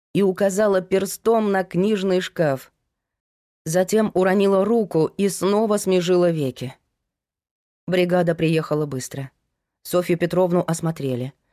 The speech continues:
Сделали укол и погрузили на носилки. «Что с ней?» — спросила Варя.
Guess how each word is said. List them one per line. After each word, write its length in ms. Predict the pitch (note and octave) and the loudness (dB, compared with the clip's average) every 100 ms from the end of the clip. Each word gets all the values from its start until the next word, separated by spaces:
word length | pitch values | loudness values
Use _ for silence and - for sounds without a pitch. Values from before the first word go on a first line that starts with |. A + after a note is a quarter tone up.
| _ - | _ -10
Сделали 420 | D#3 F#3+ F3+ F3 | -4 0 2 2
укол 420 | F3 F3 G3 F#3 | 2 2 0 0
и 120 | G3+ | 0
погрузили 560 | E3+ F3 D#3+ D#3 F3+ F3+ | -2 0 0 0 0 2
на 100 | E3+ | 0
носилки. 600 | D#3+ D#3 B2+ A#2 - C3+ _ _ _ _ _ _ _ | -2 -4 -8 -10 -12 -16 _ _ _ _ _ _ _
«Что 340 | - - F#3 | -18 -2 0
с 120 | F3 D#3+ | 0 0
ней?» — 300 | D3+ C#3+ - _ _ _ _ | -2 -4 -8 _ _ _ _
спросила 520 | - D#3+ D#3+ D#3 D#3 | -4 -4 -2 0 0
Варя. 360 | D#3+ C#3 B2 | 0 -2 -4